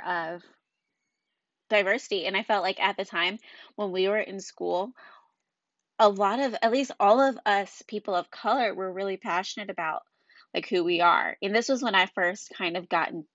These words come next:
to encounter and start thinking about, like, who am I? And, like,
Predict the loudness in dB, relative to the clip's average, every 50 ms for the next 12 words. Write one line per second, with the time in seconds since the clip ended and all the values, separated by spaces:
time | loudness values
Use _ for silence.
0 | -14 -4 -2 -2 -2 -2 -4 -2 0 0 0 0 0 -2 -2 -2 -2 -4 -6 -4
1 | -2 -2 -2 -2 _ -20 -20 -20 -20 -20 _ 0 0 0 2 2 2 0 0 0
2 | 0 0 0 0 0 -2 -4 -4 -6 -6 -2 0 2 4 4 4 4 4 2 2
3 | 0 -2 -4 -4 -4 -6 -8 -6 -6 -6 -6 -8 -12 -20